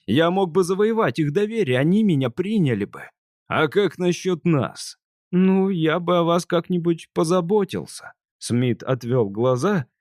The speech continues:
"Я бы время от времени устраивал бы для Бориса возможность напиться, ну и тебе помог бы прокормиться. Ясное дело, поначалу может быть трудновато, но я постараюсь". "Ах ты, щенок!"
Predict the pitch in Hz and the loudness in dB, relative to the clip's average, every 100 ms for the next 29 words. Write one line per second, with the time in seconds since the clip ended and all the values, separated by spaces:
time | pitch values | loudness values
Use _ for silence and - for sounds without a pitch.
0 | _ - 175 202 180 160 160 185 175 123 | _ -6 -2 -2 0 2 2 2 2 0
1 | 147 170 196 180 151 131 156 165 180 170 | 0 2 4 4 2 0 0 2 2 2
2 | 131 143 127 139 139 151 151 185 180 151 | 0 0 0 0 0 2 2 0 -2 0
3 | 135 147 170 151 135 - 156 156 107 135 | 0 2 0 0 -2 -2 0 0 0 -2
4 | 180 175 175 151 _ _ _ 131 170 180 | -2 -2 -4 -4 _ _ _ 2 4 4
5 | 170 147 202 247 226 165 139 123 131 127 | 2 0 -2 -2 0 0 0 -2 -2 -2
6 | 120 120 113 73 - - - - 143 196 | -2 -2 -2 -6 -10 -20 -12 -2 2 2
7 | 214 240 240 226 185 139 151 175 185 208 | 0 -4 -4 -2 0 0 0 -2 0 0
8 | 208 202 202 190 202 180 226 208 233 254 | 2 2 0 0 -4 -2 -2 0 0 0
9 | 233 139 113 - _ _ 135 165 170 151 | 0 0 -4 -6 _ _ 0 2 2 2
10 | 170 175 170 185 - 220 233 127 - - | 0 0 0 -2 0 0 0 -2 -4 -14
11 | _ _ _ 82 90 117 - - - - | _ _ _ -2 0 0 -4 -12 -12 -6
12 | 151 135 - - 156 180 185 190 147 95 | -6 -6 -10 -10 -4 -2 -2 0 0 -2
13 | - - | -6 -12